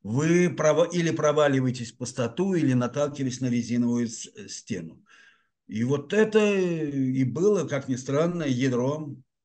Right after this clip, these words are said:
великих азиатских цивилизаций. Да, это есть и в православии, и в пра-,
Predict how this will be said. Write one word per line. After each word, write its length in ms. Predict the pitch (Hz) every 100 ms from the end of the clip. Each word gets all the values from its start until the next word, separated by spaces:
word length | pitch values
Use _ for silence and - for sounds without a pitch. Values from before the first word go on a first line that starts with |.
| _ _ -
великих 560 | 113 117 131 131 135
азиатских 540 | 117 98 107 104 107 -
цивилизаций. 880 | - 87 90 90 127 135 139 127 - _
Да, 180 | 110 147
это 180 | 180 131
есть 360 | 120 139 131
и 520 | 98 87 82 80 80 -
в 200 | _ _
православии, 720 | 104 95 - 120 127 139 127
и 300 | 98 87 82
в 220 | - _
пра-, 240 | - 95